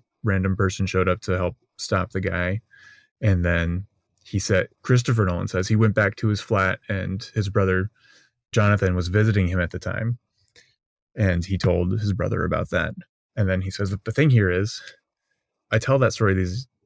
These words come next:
today, and I, for the life of me, like, I'm convinced that Jonah was at the flat and he wasn't there." But he tells it, and he swears he was there. He was, like, with me when it happened, and he saw it, and we helped this lady out.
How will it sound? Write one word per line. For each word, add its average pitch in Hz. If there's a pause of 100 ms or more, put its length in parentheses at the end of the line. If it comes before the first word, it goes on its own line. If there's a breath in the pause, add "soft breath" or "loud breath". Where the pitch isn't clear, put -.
(120)
today, 92
and 90 (340)
I, 101 (280)
for 117
the 98
life 107
of 104
me, 92
like, 90 (120)
I'm 107
convinced 101
that 90 (460)
Jonah 98
was 90 (320)
at 107
the 110
flat 101
and 95
he 95
wasn't 90
there." 95 (260 loud breath)
But -
he 156
tells 107
it, -
and 101
he 123
swears 117
he 104
was 92 (420)
there. 98
He 101
was, 95
like, 92
with 101
me 98
when 104
it 98
happened, 95
and 87
he 90
saw 92
it, 90 (540 soft breath)
and 87 (260)
we 98
helped 92
this 95
lady 92
out. 87